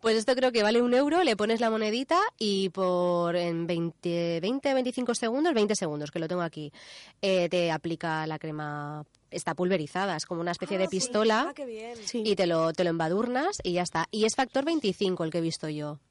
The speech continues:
Speaker 1: ¿vale? Tampoco es el cincuenta, que es el máximo, pero venga, va, oye, mm, te lo compro.
Speaker 3: Sí,
Speaker 1: Que
Speaker 3: está
Speaker 1: esto
Speaker 3: bien.
Speaker 1: puede venir muy, muy, muy bien. Y la última, que me la he dejado para el final porque me ha flipado, pero esta me ha flipado más que el Sun Protect. Esta se llama,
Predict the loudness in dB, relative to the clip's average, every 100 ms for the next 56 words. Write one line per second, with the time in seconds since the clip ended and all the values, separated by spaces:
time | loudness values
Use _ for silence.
0 | -14 -10 -6 -4 -4 -4 -4 -4 -4 -6
1 | -6 -6 -6 -6 -6 -4 -6 -4 -4 -4
2 | -6 -4 -2 0 0 0 -2 -2 -4 -10
3 | -8 -6 -4 -2 0 0 0 -2 -4 _
4 | _ -12 -6 -6 -6 -10 -8 0 2 6
5 | 6 6 4 2 4 4 4 2 0 0
6 | 0 0 -2 -4 -4 -6 -10 -16 -20 -20
7 | -2 2 4 6 6 4 4 0 -2 -4
8 | -4 -4 -2 -2 -2 -2 -2 -4 -4 -6
9 | -6 -6 -6 -6 -6 -6 -4 -4 -6 -8
10 | _ -20 -20 -14 -4 -2 -2 -2 -2 -2
11 | -4 -4 -6 -4 -2 0 0 0 2 2
12 | 2 0 0 -2 -2 -4 -4 -6 -8 -12
13 | -20 -12 -4 -2 0 0 2 2 2